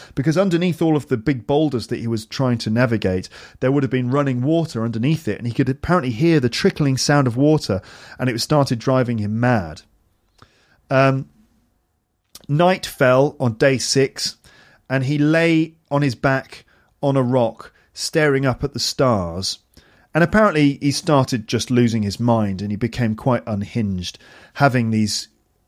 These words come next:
bizarre, psychedelic, out-of-body experiences. And he said that he felt like he was becoming part of the rocks. He was becoming part of the mountain, and that he s-, he lost all sense of time, feeling that he'd been lying there for centuries.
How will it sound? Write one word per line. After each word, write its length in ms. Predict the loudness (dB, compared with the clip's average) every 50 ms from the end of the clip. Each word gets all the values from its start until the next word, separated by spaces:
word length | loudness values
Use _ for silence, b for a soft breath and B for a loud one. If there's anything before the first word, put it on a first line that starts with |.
| _ -10
bizarre, 640 | -4 -2 0 0 2 4 4 4 4 4 2 0
psychedelic, 640 | 0 -2 -2 -2 0 0 0 2 2 2 2 2 0 0
out-of-body 640 | 0 0 0 0 -2 0 0 0 2 2 0 -2
experiences. 960 | -4 -6 -6 -2 0 2 2 2 2 0 -2 -4 -6 -6 -6 -6 -6 -8 -10 B B B B B B B B
And 100 | -2 0
he 80 | 0 2
said 280 | 2 2 2 2 2
that 100 | 2 2
he 80 | 2 0
felt 340 | 0 0 0 0 0 0 0
like 340 | 0 -2 -2 -2 -6 -12 b b b b b b -2
he 120 | 0 2
was 140 | 2 2 2
becoming 680 | 0 -2 -4 -2 0 0 0 2 0 -2 -2 -4 -6
part 420 | -8 -4 0 0 2 2 0 -2 -4
of 80 | -6
the 100 | -4 -4
rocks. 680 | 0 2 2 2 0 -2 -6 _ -10 -8 -8 -8 -8 B B B B B B B B
He 120 | 0 2 2
was 120 | 2 2
becoming 480 | 2 -2 -2 0 2 2 2 2 2 2
part 320 | 2 2 2 2 2 0
of 60 | -2
the 60 | -2
mountain, 640 | 0 0 2 2 2 0 -2 -4 -6 -8 -8 -8 -10 B B B B B B B -4
and 120 | -2 0 0
that 120 | 0 2
he 80 | 2 2
s-, 300 | 4 2 0 0 -2 -2
he 140 | 0 2
lost 440 | 4 4 6 4 4 2 0 -4 -6 -2 2
all 200 | 4 4 4 4
sense 400 | 2 0 0 0 0 0 -2 -6
of 140 | -6 -4 -4
time, 540 | -2 0 0 2 2 0 0 -2 -4 -8 -10 b b b b b b b b b b _
feeling 500 | -16 -14 -6 -2 0 0 0 0 0 0
that 140 | 0 0 0
he'd 240 | -2 -2 -2 -2 -2
been 240 | -2 -2 0 0
lying 320 | 2 2 2 2 0 0 0
there 180 | -2 -2 -2 -4
for 120 | -6 -8
centuries. 1040 | -8 -8 -4 -2 0 0 0 0 0 -2 -2 -2 -2 -2 -4 -6 -6 -8 -8 -10